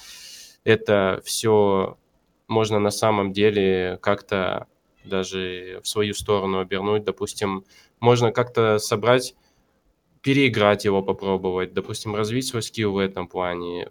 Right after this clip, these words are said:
как-то по-другому ездить на карте, как-то по-другому играть просто против пидобиров этих. Это самый неприятный О М, пять тысяч тире шесть. Потом где-то до тысяч девяти там довольно обычные игроки играют. Главное пережить вот этот момент,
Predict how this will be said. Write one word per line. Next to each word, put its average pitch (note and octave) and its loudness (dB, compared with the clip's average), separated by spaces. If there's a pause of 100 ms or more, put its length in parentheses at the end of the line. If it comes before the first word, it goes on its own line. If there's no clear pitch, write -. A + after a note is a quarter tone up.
как-то B2+ -2
по-другому B2 0
ездить G#2 -2
на G#2 -2
карте, F2+ -4
как-то G#2 -2
по-другому A2+ 0
играть G2 -2
просто - -10
против F#2+ -8
пидобиров F#2 -6
этих. - -16 (260)
Это C3 4
самый C#3+ 4
неприятный C3+ 2
О B2 4
М, D#3+ 4
пять B2 0
тысяч B2 -4 (260)
тире G#2 -2
шесть. F2+ -2
Потом D#3+ 4
где-то A2 -2
до G#2 -2
тысяч A#2 -6
девяти D#3 0 (520)
там A2+ 2
довольно A2+ 2
обычные A2 -2
игроки A2+ -2
играют. G2+ 0
Главное A2 0
пережить G#2+ -6
вот G2+ -4
этот G2 -8
момент, A#2 -4